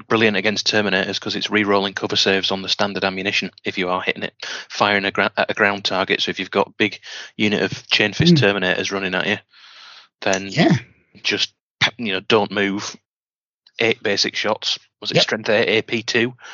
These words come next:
Speaker 2: It is, yeah.
Speaker 1: Re-rolling any cover saves that they might get.
Speaker 2: Um, it's only, I think that's only, uh, oh yeah, I can't remember how, what the rule is for, but yeah,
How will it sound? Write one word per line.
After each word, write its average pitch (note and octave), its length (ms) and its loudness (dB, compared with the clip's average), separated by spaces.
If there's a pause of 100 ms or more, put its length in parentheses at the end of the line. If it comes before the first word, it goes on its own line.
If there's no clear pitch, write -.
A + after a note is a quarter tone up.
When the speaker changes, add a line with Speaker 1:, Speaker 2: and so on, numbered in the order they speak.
Speaker 2:
It B2+ 100 0
is, C3+ 220 2
yeah. A#2 100 2
Speaker 1:
Re-rolling A2+ 400 4
any G#2+ 160 0
cover A#2 240 -4
saves A#2+ 300 0
that - 80 -6
they A#2 80 -2
might A#2 220 -2
get. C3 240 -6 (920)
Speaker 2:
Um, F3 540 8 (520)
it's - 280 0
only, G3+ 560 4
I - 60 -10
think A#3+ 220 2
that's G#3 180 -4
only, F#3 440 6
uh, E3 560 0 (680)
oh A#3+ 80 -4
yeah, B3+ 140 0
I F#3+ 300 0
can't - 100 -6
remember F3+ 300 4
how, C#3 100 0
what C#3+ 140 -4
the D3+ 80 0
rule D#3 160 4
is C3+ 120 -6
for, - 160 -12 (380)
but D3 100 2
yeah, C#3 220 4